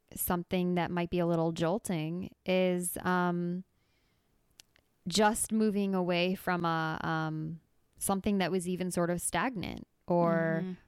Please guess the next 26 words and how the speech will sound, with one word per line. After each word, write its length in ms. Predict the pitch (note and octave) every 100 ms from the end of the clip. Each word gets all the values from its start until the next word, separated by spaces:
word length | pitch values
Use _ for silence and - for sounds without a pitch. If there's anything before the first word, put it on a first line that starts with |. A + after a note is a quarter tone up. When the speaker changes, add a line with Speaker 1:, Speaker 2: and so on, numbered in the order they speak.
| -
Speaker 1:
a 100 | G3
norm, 680 | F#3+ A3+ A3+ - - F#3+ - _ _ _ _ _
but 440 | G3+ F3+ E3+ E3 - _ _ _ _ -
actually 580 | F3+ G3+ - G3 F#3 F3+
a 60 |
little 380 | F3 F3+ E3+ E3
jolt 800 | - F3 B3+ G#3+ E3 - - - _ -
can 340 | G3+ F#3+ F#3
be 640 | E3+ E3+ E3+ E3 E3 E3+ - _ _ _ _ _ _ _
actually 380 | F#3 A3 - G3+
a 60 | G3
blessing. 540 | F3+ E3 - F3+ F#3+
I 80 | E3+
think 260 | - F#3 F3
in 80 |
so 300 | E3 - F#3
many 240 | F3 E3 D#3+
cases 480 | - E3 - E3 D#3+
it 100 | D#3
is. 460 | D#3 F3 A#3 - -
Speaker 2:
Absolutely. 580 | F#3 F3 - E3+ F3 G3
Speaker 1:
And 120 | G3+
then 180 | G3 G3
you 180 | G3 -
end 280 | G#3 A3 G#3+
up 180 | G3+